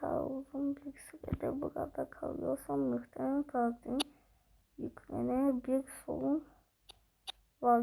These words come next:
Lütfen yeniden kat-, hay böyle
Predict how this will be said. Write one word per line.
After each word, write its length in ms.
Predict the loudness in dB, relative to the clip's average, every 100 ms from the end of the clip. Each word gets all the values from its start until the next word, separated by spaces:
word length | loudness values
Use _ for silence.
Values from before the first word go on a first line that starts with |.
| 4
Lütfen 300 | 0 2 4
yeniden 680 | 4 4 4 4 4 2 2
kat-, 360 | 0 0 -4 _ _ _ _ _ _ _ _ _ _ _ _ _ _ 12
hay 280 | 12 12 12
böyle 540 | 12 12 12 10 8